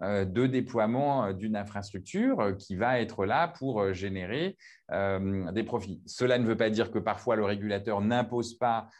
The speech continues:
une, euh, n'impose pas une, des obligations de couverture, auquel cas, euh, euh, les opérateurs s'y plient. Mais on voit bien que là, on a,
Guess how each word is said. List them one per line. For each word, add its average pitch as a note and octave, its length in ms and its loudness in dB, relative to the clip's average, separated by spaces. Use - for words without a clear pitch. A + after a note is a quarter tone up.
une, G#2+ 300 -2
euh, F#2 540 -4
n'impose A#2 480 2
pas B2 140 4
une, G2+ 160 -2
des G2 180 0
obligations G2 360 -2
de F#2 40 -4
couverture, F#2+ 460 -4
auquel F2+ 320 -2
cas, G#2+ 320 2
euh, F2+ 60 0
euh, F2 200 -6
les G2+ 180 -2
opérateurs G2 480 -2
s'y G2 220 -4
plient. G#3 320 0
Mais - 120 2
on D3+ 140 4
voit C3 240 4
bien A#2+ 500 0
que G#2+ 100 -4
là, E3+ 480 2
on A#2 240 -2
a, A2+ 380 0